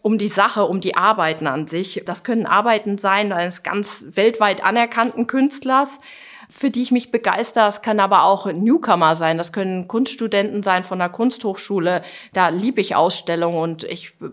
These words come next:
gehe auch gern zur Kunsthochschule und besuche da Studenten und schaue mir das an und kaufe da auch Arbeiten.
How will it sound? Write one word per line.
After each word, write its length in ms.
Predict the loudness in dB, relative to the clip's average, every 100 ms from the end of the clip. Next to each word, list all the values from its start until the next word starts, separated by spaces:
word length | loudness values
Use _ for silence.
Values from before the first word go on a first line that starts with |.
| -16 -2
gehe 180 | 0
auch 160 | 0 0
gern 180 | -2 -2
zur 160 | -4
Kunsthochschule 600 | -6 -6 -6 -8 -6 -6 -4
und 80 |
besuche 500 | -6 -6 -6 -8 -14 0
da 320 | 2 2 -2 -10 -12
Studenten 500 | -6 -4 0 0 0
und 160 | -4 -2
schaue 160 | 0 0
mir 100 | -2
das 200 | -4 2
an 280 | 2 2
und 220 | -2 -4 0
kaufe 240 | 0 2
da 80 | 0
auch 140 | 2
Arbeiten. 720 | 4 4 4 0 -2 -6 -8